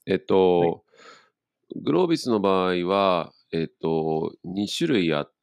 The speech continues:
Speaker 1: て、えっと、一つがまあ全エルピーに対するコミュニケーションっ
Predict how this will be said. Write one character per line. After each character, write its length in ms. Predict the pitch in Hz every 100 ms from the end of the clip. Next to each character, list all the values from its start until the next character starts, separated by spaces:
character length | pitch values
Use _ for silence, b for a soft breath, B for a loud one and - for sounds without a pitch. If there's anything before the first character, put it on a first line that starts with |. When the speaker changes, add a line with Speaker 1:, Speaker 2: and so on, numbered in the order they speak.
| _
Speaker 1:
て、 460 | 80 80 76 - _ _ _ -
え 140 | 78
っ 60 | - -
と、 300 | 80 80 80
一 180 | - 190
つ 100 | 120
が 60 |
ま 120 | 104
あ 80 | 90
全 240 | 85 110 85
エ 120 | 80
ル 140 | 82
ピ 120 | -
ー 40 | 78
に 80 | 76
対 160 | 71
す 160 | - 80
る 140 | -
コ 100 | -
ミ 80 | 73
ュ 60 | 76
ニ 80 |
ケ 140 | 78 73
ー 20 |
シ 120 | -
ョ 40 |
ン 60 |
っ 40 | -